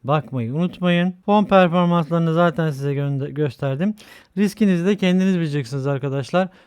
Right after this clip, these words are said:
Ben uzun vadeli bir yatırım yapıyorsam eğer sonuna kadar kendim için risk alırım. Tabii bu benim. Siz nasıl bir insansınız, nasıl bir karaktersiniz onu ben bilemem. Herkes kendisini bilir ve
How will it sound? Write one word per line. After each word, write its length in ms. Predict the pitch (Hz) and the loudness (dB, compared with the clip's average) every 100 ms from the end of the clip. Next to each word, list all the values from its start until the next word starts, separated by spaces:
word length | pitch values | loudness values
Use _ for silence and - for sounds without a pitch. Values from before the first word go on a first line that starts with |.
| _ | _
Ben 160 | 160 175 | -4 -4
uzun 340 | 170 180 190 | -4 -4 -2
vadeli 340 | 180 165 165 165 | 0 -2 -4 -4
bir 180 | 170 | -4
yatırım 500 | 160 160 175 165 170 160 160 | -6 -6 -8 -6 -8 -8 -8
yapıyorsam 540 | 165 175 151 143 143 | -8 -4 -6 -4 -6
eğer 220 | 151 175 - _ _ | -2 -4 -6 _ _
sonuna 400 | - 170 180 175 | -4 -2 0 0
kadar 300 | 156 165 170 | 0 0 -2
kendim 320 | 165 160 165 | -2 -2 -2
için 240 | 143 180 | -2 -2
risk 240 | 170 160 - | -2 -4 -2
alırım. 320 | 170 147 127 | -2 0 -4
Tabii 380 | 147 143 165 180 - _ _ - | -6 -6 -4 -6 -12 _ _ -10
bu 200 | 165 190 - | -6 -4 0
benim. 400 | 185 185 123 113 | 2 0 -4 -10
Siz 420 | - - 180 165 | -20 -8 -4 -4
nasıl 400 | 160 170 143 151 | -2 -4 -4 -4
bir 100 | 139 | -4
insansınız, 680 | 135 135 143 123 135 170 180 - - _ - | -6 -6 -6 -6 -4 -4 -4 -8 -20 _ -4
nasıl 440 | 175 190 180 143 | -2 -2 -4 -4
bir 120 | 143 | -6
karaktersiniz 1040 | 139 - 165 170 - 160 147 - 175 190 - | -6 -2 0 0 0 -2 -2 -4 -4 -4 -6
onu 480 | 160 160 160 180 196 _ | -4 -2 -2 -2 -6 _
ben 380 | 147 151 156 185 - _ | -8 -4 -2 -4 -12 _
bilemem. 560 | 170 180 180 170 180 160 | -4 2 2 2 -2 0
Herkes 380 | 175 175 180 170 | 0 0 -2 -6
kendisini 500 | 175 165 160 170 165 | -6 -6 -6 -8 -6
bilir 260 | 160 196 | -6 -6
ve 180 | 170 185 | -4 -6